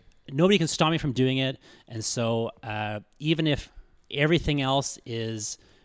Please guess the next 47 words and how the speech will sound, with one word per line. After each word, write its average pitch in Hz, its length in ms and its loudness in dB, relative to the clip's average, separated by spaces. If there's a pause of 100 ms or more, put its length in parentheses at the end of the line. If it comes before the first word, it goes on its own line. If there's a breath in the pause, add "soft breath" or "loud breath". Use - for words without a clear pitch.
going 117 240 -4
badly, 113 380 -2
I 107 100 -2
can 107 160 -10
at 107 60 -8
least 110 240 -6
do 101 160 -6
that. 90 360 -12 (460 soft breath)
And 156 240 2
if 160 120 -2
everything's 170 400 0
going 131 300 -2
well, 127 540 2
even, 110 420 -8 (560 soft breath)
but 110 120 0
it's 110 240 -6
now 117 220 -2
I'm 107 80 -2
busy 120 340 2
or 107 40 -4
whatever, 104 260 -6
well, 110 400 -4
I 120 100 -6
can 120 140 -10
still 165 320 -2
have 147 180 0
to, - 60 -4
like, 110 140 -4 (460)
now 135 260 -2
I, 131 80 0 (420)
the, 127 140 -10
the, 127 180 -8
the 123 100 -14
challenge 175 320 0
eventually 143 320 -2
becomes 113 260 -6
you 110 60 -10
gotta 135 140 -2
s-, - 260 -8 (320)
you 113 120 -12
gotta 143 180 -2
stop 131 460 -4
stopping 117 480 -4
yourself 123 520 -8 (140)
from 117 200 -8
doing 104 260 -8
it. 85 200 -20